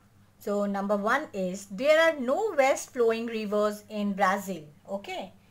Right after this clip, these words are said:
and the answer is here also means every time you have to write point wise. Okay, so first point, this is give reason and we have to write point wise.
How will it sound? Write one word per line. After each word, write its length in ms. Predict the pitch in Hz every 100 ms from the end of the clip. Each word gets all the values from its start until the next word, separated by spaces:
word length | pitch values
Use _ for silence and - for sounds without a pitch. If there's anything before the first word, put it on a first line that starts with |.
| - -
and 180 | - 202
the 160 | 196 -
answer 400 | 247 381 427 381
is 400 | 294 262 285 - - _ - _ _ _ -
here 240 | 403 403
also 340 | 370 330 330 302
means 160 | 311 302
every 300 | 262 277 359
time 220 | 339 320
you 60 | 320
have 160 | 277
to 100 | 269
write 260 | 254 247 247 - _ -
point 300 | 262 277 277
wise. 380 | 190 165 - _ _
Okay, 240 | 214 359 508 - _ _ _
so 140 | - 240
first 440 | - 349 466 -
point, 300 | 320 226 175 - 226
this 180 | 233
is 140 | 269 233
give 240 | 277 339
reason 300 | 330 311 311 262
and 260 | 214 214
we 120 | 214
have 200 | 285 254
to 100 | 262
write 320 | 247 254 415 -
point 340 | 214 190 185
wise. 260 | 185 180